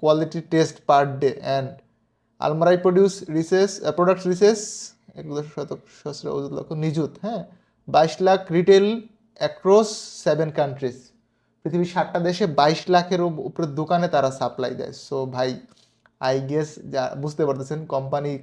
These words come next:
কতটুকু বড়। প্রোডাক্টসে ক্লিক করলে আপনি অনেকগুলো প্রোডাক্টস পাবেন, কী কী প্রোডাক্টস ওদের আছে এখানে এক এক করে আসবে। কোম্পানি সম্পর্কে আমি যদি এক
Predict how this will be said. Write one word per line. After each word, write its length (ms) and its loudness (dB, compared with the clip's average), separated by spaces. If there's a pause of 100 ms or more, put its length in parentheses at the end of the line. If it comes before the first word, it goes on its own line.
কতটুকু 540 -6
বড়। 340 -2 (500)
প্রোডাক্টসে 320 0
ক্লিক 220 -6
করলে 160 0
আপনি 180 -2
অনেকগুলো 360 -2
প্রোডাক্টস 320 -4
পাবেন, 180 -4
কী 100 -8
কী 100 -10
প্রোডাক্টস 400 -4
ওদের 200 -2
আছে 340 -4 (540)
এখানে 300 -8
এক 280 -12
এক 80 -10
করে 140 -2
আসবে। 380 -2 (360)
কোম্পানি 380 2
সম্পর্কে 380 0
আমি 140 0
যদি 340 -2
এক 280 -2